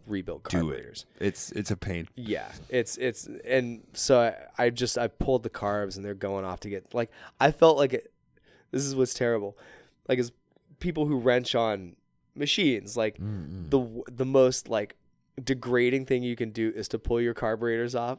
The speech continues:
Speaker 1: and give them to somebody to rebuild.
Speaker 2: Yeah.
Speaker 1: You know, 'cause, like, this is shit that you should be able to do. But I'm like, I just don't have the time to rebuild four Mikuni carburetors. There's just no. I
Speaker 2: Well,
Speaker 1: don't.
Speaker 2: it, it, if you had, if you had a couple days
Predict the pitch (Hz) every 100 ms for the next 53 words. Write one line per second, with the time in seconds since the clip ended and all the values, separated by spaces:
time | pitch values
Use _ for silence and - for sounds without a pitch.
0 | _ 120 113 117 104 110 110 - 117 110
1 | 98 101 95 92 98 - - _ - 110
2 | 123 - _ _ 120 107 113 - 120 120
3 | 117 123 117 120 - 120 117 107 104 -
4 | 110 107 107 101 95 90 87 73 - _
5 | _ _ _ - 104 101 95 - 101 95
6 | 110 92 - 107 95 95 98 - 104 98
7 | 98 - 101 98 104 101 98 - 110 101
8 | 98 - 92 90 101 98 - - - -
9 | - _ _ 113 - 98 - 92 85 _
10 | - _ - - 170 165 170 190 - -
11 | 170 - 151 - 175 196 190 160 151 131
12 | - - _ 143 135 165 185 180 143 127
13 | - - _ _ _ _ - 120 - 139
14 | - 123 113 117 127 131 147 147 -